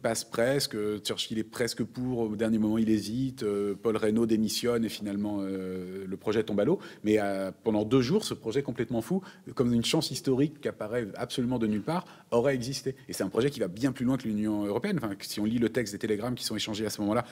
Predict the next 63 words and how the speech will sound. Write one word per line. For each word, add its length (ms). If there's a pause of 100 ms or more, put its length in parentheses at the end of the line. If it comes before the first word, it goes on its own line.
(160)
moment 260
compliqué 460
parce 140
que 80
le 60
gouvernement 340
français 340
à 60
ce 100
moment-là 180
replié 300
sur 140
la 80
Loire, 240 (580)
euh, 480 (720)
le 280
texte 320
dit 260
vraiment 300
qu'à 100
compter 420
de 60
cette 180
date, 200
les 80
citoyens 320
français 320
et 40
les 100
citoyens, 500
euh, 260
anglais 400
feront 140
partie 200
du 120
même 160
pays. 200 (120)
Il 40
y 40
a 40
des 120
choses 180
comme 140
ça 120
qui 100
ont 40
existé, 420
donc 200
il 20
y 60
a 20
des 100
sortes 220
de 80
chances 320
historiques 400
qui 120
est, 220
qui 100
est, 100
qui 80
est 40
intéressante. 520